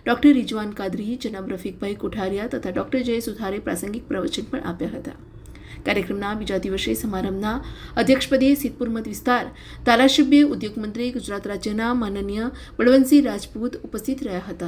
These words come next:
સિદ્ધપુર એજ્યુકેશન એન્ડ વેલફેર ટ્રસ્ટના મેનેજિંગ ટ્રસ્ટી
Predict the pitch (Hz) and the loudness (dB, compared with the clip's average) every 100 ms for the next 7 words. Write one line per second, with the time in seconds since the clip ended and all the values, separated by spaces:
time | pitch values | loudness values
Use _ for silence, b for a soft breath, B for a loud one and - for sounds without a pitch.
0 | - - 202 - 185 180 - 208 - 240 | -8 -8 -6 -4 -4 -4 -4 -2 0 0
1 | 254 220 202 202 202 269 262 233 - 220 | -2 -4 -4 -4 -2 -2 -2 -4 -4 -4
2 | 220 196 180 185 185 214 - 208 | -4 -4 -4 -6 -4 -4 -2 -2